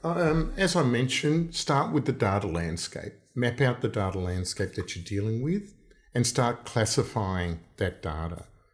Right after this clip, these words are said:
I would say minimum classifications would be sensitivity, 'cause you've got an obligation there,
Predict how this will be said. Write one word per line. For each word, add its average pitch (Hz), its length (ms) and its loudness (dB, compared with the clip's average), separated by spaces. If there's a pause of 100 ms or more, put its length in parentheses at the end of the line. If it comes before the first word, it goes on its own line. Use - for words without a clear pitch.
(380)
I 143 60 2
would 131 180 6
say 117 420 4
minimum 143 520 4
classifications 101 920 -2
would 92 180 -6
be 90 200 -2
sensitivity, 117 920 -2 (300)
'cause 92 160 -2
you've 101 120 0
got 117 140 4
an 101 100 4
obligation 95 680 -2
there, 160 280 -2